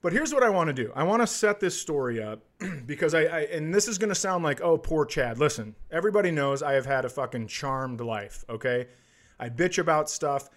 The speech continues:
I make mountains out of molehills. There's no doubt. But I was, I moved out to California when I was twenty-one years old, and <clears throat> it did not go how I wanted it to, right? It, I, I moved out there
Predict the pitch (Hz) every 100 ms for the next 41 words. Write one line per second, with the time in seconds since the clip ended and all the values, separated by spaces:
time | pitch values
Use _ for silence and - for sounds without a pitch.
0 | _ 127 131 131 127 - 127 135 151 180
1 | 175 160 151 139 120 123 123 120 123 120
2 | 120 123 117 127 147 123 110 107 - -
3 | _ _ _ - 143 160 220 190 - 156
4 | 202 247 190 151 156 - - 156 147 139
5 | - 143 143 131 127 127 127 123 120 117
6 | 117 - - - 156 170 160 135 127 120
7 | 107 107 104 104 101 - - _ _ _
8 | _ 127 131 127 123 127 - - 226 214
9 | 175 165 185 170 220 226 160 165 160 151
10 | 139 127 117 117 110 104 - 107 101 110
11 | 117 123 131 117 123 120 151 180 139 131
12 | 123 123 120 123